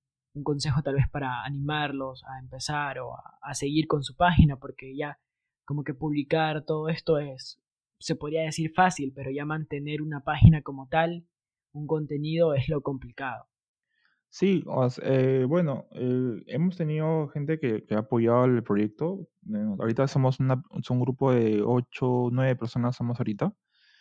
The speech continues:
Speaker 2: que, digamos, nos dedicamos a esto en nuestros tiempos libres, digamos, en nuestros tiemp-, en nuestro espacio libre.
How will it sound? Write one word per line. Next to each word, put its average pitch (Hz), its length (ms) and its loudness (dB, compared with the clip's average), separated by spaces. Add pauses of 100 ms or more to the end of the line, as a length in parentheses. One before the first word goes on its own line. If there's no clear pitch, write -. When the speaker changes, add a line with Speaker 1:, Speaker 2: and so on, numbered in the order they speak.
(320)
Speaker 2:
que, 101 840 -2
digamos, 107 420 -2
nos 104 120 0
dedicamos 120 380 0
a 120 80 4
esto 123 260 0
en 127 80 4
nuestros 113 280 -2
tiempos 117 320 -2
libres, 127 320 4
digamos, 120 400 -2
en 104 140 -6
nuestros 101 340 -10
tiemp-, 110 240 -10
en - 140 -16
nuestro 98 240 -10
espacio 110 260 -10
libre. 117 340 -2